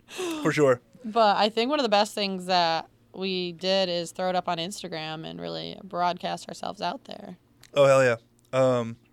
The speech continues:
Speaker 2: we definitely still need to, uh,
Speaker 1: I'm doing the Facebook page and the Twitter tonight. At least the Facebook. I don't know about the Twitter. Definitely the Facebook page. Last night, I just had a really, I'm in the middle of moving and packing, so my life's just a little crazy. So tonight, I've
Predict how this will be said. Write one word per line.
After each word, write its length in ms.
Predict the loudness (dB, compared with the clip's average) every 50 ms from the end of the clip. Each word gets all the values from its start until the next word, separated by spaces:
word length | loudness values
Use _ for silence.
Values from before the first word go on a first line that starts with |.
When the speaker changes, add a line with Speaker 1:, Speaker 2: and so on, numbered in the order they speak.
| _ _ _ _ _
Speaker 2:
we 100 | -8 -2
definitely 420 | 0 0 0 0 -2 -4 -4 -4 -6
still 220 | -8 -6 -6 -4 -4
need 180 | -4 -6 -8 -6
to, 300 | -6 -6 -4 -2 -2 -2
uh, 200 | -2 -2 -4 -6 -12 _ _ _ _ _ _ _ _ _ _ _ _ _ _ _ -8 -2 0
Speaker 1:
I'm 180 | 0 2 2
doing 240 | 2 2 2 0 2
the 400 | 2 4 4 4 4 2 0 -6 -8 -4
Facebook 320 | -2 -2 -2 -2 -6 -10 -8
page 380 | -4 -2 -2 -2 -2 -2 -4
and 240 | -6 -6 -4 -6 -6
the 60 | -8
Twitter 440 | -8 -6 -4 -4 -2 -4 -6 -6 -10 -12 _ _ -16
tonight. 280 | -10 -6 -4 -2 0 0
At 120 | 0 2
least 160 | 0 0 -2 -2
the 80 | -6
Facebook. 400 | -4 -2 0 0 0 -2 -4 -2 0
I 60 | 0
don't 80 | 0
know 60 | 0 0
about 160 | -2 -4 -4
the 40 | -6
Twitter. 240 | -6 -4 -4 -2
Definitely 360 | -2 -4 -4 -4 -6 -8 -8 -8
the 80 | -8 -8
Facebook 260 | -8 -8 -8 -12 -10 -8
page. 260 | -6 -6 -4 -4 -4
Last 300 | -2 0 0 0 0 0
night, 240 | 2 2 4 4 2
I 100 | 2 0
just 140 | -2 -2 -4
had 120 | -4 -4 -4
a 40 |
really, 320 | -4 -4 -4 -4 -4 -6 -8 -10 _ _ -20 -20 -20 -14 _ 0
I'm 180 | 2 2 4 4
in 60 | 2
the 140 | 0 -2 -4 _ -4
middle 340 | 0 2 4 6 6 6
of 180 | 6 4 4 2
moving 440 | 0 -2 0 0 0 0 0 -2 -2
and 100 | -2 -4
packing, 500 | -2 0 2 2 2 0 -2 -4 -6 -6 -6
so 200 | -4 -4 -4 -4
my 180 | -4 -4 -4
life's 260 | -2 -4 -4 -6 -6
just 160 | -10 -12 -10 -8
a 20 |
little 160 | -8 -8 -10
crazy. 380 | -10 -8 -6 -6 -6 -4 -6 -8
So 160 | -8 -10 -12
tonight, 360 | -12 -12 -10 -6 -4 -4 -4 -4
I've 240 | -4 -4 -4 -6